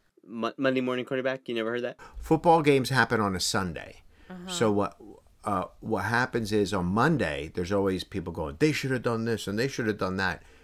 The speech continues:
Speaker 3: Oh,
Speaker 2: Well,
Speaker 3: and,
Speaker 2: the
Speaker 3: and,
Speaker 2: game
Speaker 3: and,
Speaker 2: is
Speaker 3: and,
Speaker 2: over and
Speaker 3: and,
Speaker 2: played.
Speaker 3: and, and none of y'all are, are professional football players.
Speaker 1: Right.
Speaker 3: <laughs>
Speaker 1: Exact-, right. Exactly.
Speaker 2: It's, it's another way to say hindsight is twenty twenty.
Speaker 3: Yeah,
Speaker 2: Right.
Speaker 3: basically. We could, we, you know, I'm sure while they were writing the show, they were like,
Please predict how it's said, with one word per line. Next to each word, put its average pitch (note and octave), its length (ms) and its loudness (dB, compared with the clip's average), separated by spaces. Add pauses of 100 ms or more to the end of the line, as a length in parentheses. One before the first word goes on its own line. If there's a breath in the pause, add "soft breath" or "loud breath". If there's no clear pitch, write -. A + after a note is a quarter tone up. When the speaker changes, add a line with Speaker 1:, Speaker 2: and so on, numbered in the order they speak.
(140)
Speaker 3:
Oh, D3+ 60 2
Speaker 2:
Well, F3 200 4
Speaker 3:
and, E3+ 160 -4
Speaker 2:
the - 160 -4
Speaker 3:
and, C3 200 -2
Speaker 2:
game D#3+ 260 10
Speaker 3:
and, B2+ 80 10
Speaker 2:
is A#2 60 8
Speaker 3:
and, C#3 80 12
Speaker 2:
over A2 320 12
and G#2+ 120 8
Speaker 3:
and, - 20 -6
Speaker 2:
played. B2+ 500 12
Speaker 3:
and, F#2+ 60 -6 (120)
and A#3 180 2
none A#3+ 160 2
of A3+ 140 0
y'all G3+ 260 0
are, F#3 180 0
are F#3 120 -2
professional F#3 540 -4
football - 420 -10
players. D#3 300 -10
Speaker 1:
Right. G#2+ 280 2
Speaker 3:
<laughs> A#3+ 120 -6
Speaker 1:
Exact-, G#2+ 640 -2
right. G2 300 -6 (100)
Exactly. F#2+ 360 -12
Speaker 2:
It's, - 120 -6
it's A#2 220 -2
another B2 280 6
way A2+ 160 6
to G#2 100 4
say G2 380 0
hindsight F#2+ 600 -2
is E2 140 -8
twenty D2+ 260 -8
twenty. - 360 -16 (220)
Speaker 3:
Yeah, D#3+ 260 -10
Speaker 2:
Right. F#2 220 -10
Speaker 3:
basically. D3 600 -14
We G#3+ 120 -8
could, - 180 -10
we, A3+ 240 -10 (100)
you F#3 140 -12
know, C#3 220 -14 (380 soft breath)
I'm A3 120 -4
sure B3+ 300 -2
while F#3+ 260 -4
they G#3+ 100 -6
were G3+ 160 -4
writing E3+ 320 -6
the G#3+ 80 -10
show, B3+ 240 -10
they G#3+ 120 -8
were G3+ 60 -8
like, F#3+ 200 -10